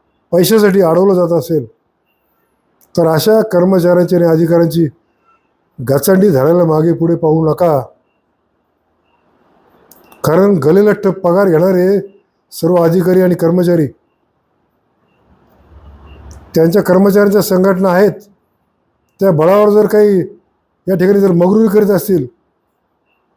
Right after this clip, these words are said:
तर त्यांना पुन्हा सांगतो की, तुम्हाला जनता रस्त्यावर धरल्याशिवाय राहणार नाही, तुम्हाला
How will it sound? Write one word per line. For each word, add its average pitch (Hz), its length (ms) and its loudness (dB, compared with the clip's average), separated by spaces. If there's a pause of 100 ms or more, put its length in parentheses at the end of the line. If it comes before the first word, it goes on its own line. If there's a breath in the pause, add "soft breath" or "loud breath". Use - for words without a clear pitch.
तर 156 60 -2
त्यांना 180 260 0
पुन्हा 208 320 0
सांगतो 190 380 0 (1300)
की, 185 80 -2
तुम्हाला 208 760 0 (1700)
जनता 170 500 0
रस्त्यावर 185 440 -2
धरल्याशिवाय 156 500 0
राहणार 147 360 0
नाही, 147 300 0 (2500)
तुम्हाला 196 540 2